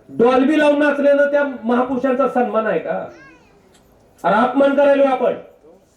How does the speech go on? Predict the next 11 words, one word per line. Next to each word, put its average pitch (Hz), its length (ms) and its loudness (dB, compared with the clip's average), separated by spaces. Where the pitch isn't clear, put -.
ज्यांनी 214 200 2
अख्खं 240 360 0
आयुष्य 269 420 0
घातलं, 240 500 0
खस्ता 226 320 0
घातल्या, 196 520 0
त्यांच्या 240 260 2
जयंत्या 277 400 2
का 285 220 0
साजऱ्या 277 300 2
करायच्या? 262 440 0